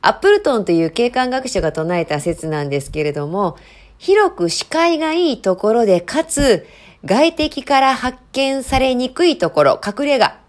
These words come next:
ですね、が人にとって一番心が落ち着く。実際今日お伺いした会社は、もうワンフロアでお家のような、リビングのような広さがあるんですけれども、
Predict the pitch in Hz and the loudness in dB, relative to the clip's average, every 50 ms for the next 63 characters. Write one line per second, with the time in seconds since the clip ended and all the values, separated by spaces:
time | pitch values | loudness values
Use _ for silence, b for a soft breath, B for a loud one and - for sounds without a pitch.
0 | _ _ _ - 143 - 170 190 196 B B B B B B - 247 240 247 B | _ _ _ -10 -6 -4 -4 -4 -6 B B B B B B -6 -6 -6 -6 B
1 | B B B - - - 254 262 254 254 247 - 262 254 262 - _ - 311 311 | B B B -4 -2 0 0 0 0 0 -2 -2 -4 -4 -4 -4 _ 2 4 4
2 | 233 175 - - _ _ - 190 190 - - 196 180 151 202 247 302 339 - - | 4 2 -2 -8 _ _ -6 -6 -6 -2 -2 0 0 2 0 0 0 -4 -4 -4
3 | 202 180 - 180 180 190 208 220 226 190 147 - - _ - 160 156 - 165 147 | -4 -2 2 4 4 4 4 4 4 2 2 0 -6 _ -6 -6 -4 -4 -8 -6
4 | - - 147 - - 160 135 - - b b b b b b b b b b b | -6 -8 -8 -4 -4 -4 -4 -4 -8 b b b b b b b b b b b
5 | _ 214 214 - - 254 254 254 254 302 330 330 285 269 262 240 214 220 220 214 | _ -10 -8 -4 -2 -2 -2 -2 -2 0 4 4 4 4 4 0 0 2 0 0
6 | 220 - 214 208 - 220 214 214 220 220 - 220 220 233 262 269 254 220 175 143 | -2 -4 -8 -6 -4 -2 -2 -2 -2 -4 -6 -6 -4 -2 -2 0 0 0 -2 -4
7 | 143 b b b b b b b b b _ _ - 208 240 226 180 170 208 240 | -6 b b b b b b b b b _ _ -6 -2 -2 0 0 0 0 0
8 | 269 254 - 277 302 311 302 285 254 214 185 170 180 175 170 170 165 135 - - | -2 -2 -4 -2 0 0 2 2 0 0 0 0 0 0 0 0 -2 -2 -2 -2
9 | 208 240 226 - 262 269 285 285 294 302 311 277 233 202 190 180 165 165 233 277 | -4 -4 -4 -6 -6 -4 -4 -4 -4 -4 -4 -4 -4 -2 -2 -2 -2 -2 0 2
10 | 311 339 302 277 233 202 190 185 185 175 165 160 156 160 - 226 202 196 185 - | 2 0 2 0 -2 -2 -2 -2 -2 -2 -4 -6 -8 -6 -4 -2 -2 -2 -2 -2
11 | 175 160 170 175 180 180 180 170 160 165 156 - - 180 170 170 160 170 170 180 | -4 -2 0 0 0 0 -2 -2 -4 -4 -6 -6 -6 -4 -4 -4 -4 -4 -6 -4
12 | 214 226 208 165 B | -2 -2 -2 -2 B